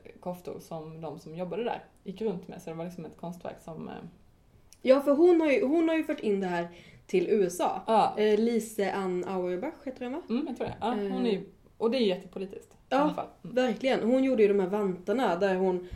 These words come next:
Speaker 2: började sticka,
Speaker 1: Just det.
Speaker 2: eh, och så hur många som hade dött i Irak.
Speaker 1: Mm.
Speaker 2: Och sen hon kom till andra vanten,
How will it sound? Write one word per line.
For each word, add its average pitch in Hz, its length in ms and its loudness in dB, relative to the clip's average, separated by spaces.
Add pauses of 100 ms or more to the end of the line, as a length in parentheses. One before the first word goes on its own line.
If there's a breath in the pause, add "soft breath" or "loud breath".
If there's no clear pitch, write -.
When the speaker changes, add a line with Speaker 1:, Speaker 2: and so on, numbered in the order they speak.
(120)
Speaker 2:
började 226 540 4
sticka, - 800 -4 (260)
Speaker 1:
Just 185 160 -8
det. 180 600 -2
Speaker 2:
eh, - 40 -6
och 196 120 -4
så 202 80 -4
hur 196 120 2
många 180 200 -2
som 175 120 -10
hade 175 120 -4
dött 170 320 -10
i 165 300 -8
Irak. 175 640 -10
Speaker 1:
Mm. 196 160 -6 (180)
Speaker 2:
Och 202 140 -4
sen 208 200 2
hon 226 120 2
kom 196 180 -2
till 185 100 -2
andra 196 340 0
vanten, 226 500 -2